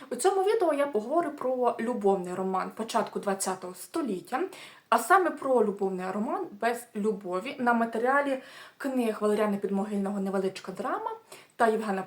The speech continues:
Плужника «Недуга». Взагалі, двадцяте століття, початок двадцятого століття — це, е, кризові ситуації, це великі історичні зміни,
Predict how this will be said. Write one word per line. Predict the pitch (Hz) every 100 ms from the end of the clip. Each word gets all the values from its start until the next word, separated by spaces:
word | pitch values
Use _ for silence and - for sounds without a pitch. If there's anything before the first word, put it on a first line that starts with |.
| 302
Плужника | 370 370 349 311 285 277 - -
«Недуга». | 233 262 208 175 175 185 - - -
Взагалі, | 226 269 415
двадцяте | 277 269 262 302 -
століття, | - 233 339 403
початок | 240 233 254 240 196
двадцятого | 220 226 233 202 196
століття — | - 226 339 440 440 285
це, | 277 - 233 233 226 226 - - - -
е, | 202
кризові | - 233 214 190
ситуації, | 196 196 - 254 415 415 - 311 294
це | 220
великі | 202 240 240 -
історичні | 202 226 220 214 - 190 185
зміни, | 196 196 262 370 381 370